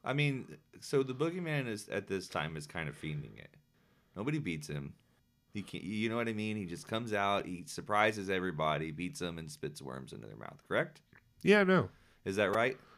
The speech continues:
Speaker 2: Yeah, no, that's what he does.
Speaker 1: Okay. So if we're rebooking it, it's gonna have the same finish.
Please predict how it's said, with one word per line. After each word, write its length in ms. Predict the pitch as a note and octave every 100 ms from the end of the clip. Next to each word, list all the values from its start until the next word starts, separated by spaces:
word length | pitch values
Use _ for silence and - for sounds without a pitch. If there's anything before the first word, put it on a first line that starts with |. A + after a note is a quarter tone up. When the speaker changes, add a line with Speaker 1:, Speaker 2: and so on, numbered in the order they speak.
| -
Speaker 2:
Yeah, 140 | A#3+
no, 140 | G#3+ C#3+
that's 200 | A#2+ -
what 80 | C#3+
he 60 |
does. 300 | G2 G#2 - A2+
Speaker 1:
Okay. 260 | A#2 - - _ - - -
So 680 | - C3 A#2 A2 G#2 G2+ -
if 180 | G#2 G2+
we're 100 | G#2+
rebooking 540 | C3+ C#3 D#3+ D3 A#2
it, 160 | G2+ G2
it's 140 | G2
gonna 160 | - G#2
have 180 | G2 F2+
the 80 | F2+
same 280 | - D#2+ D#2
finish. 480 | F#2+ D2+ - -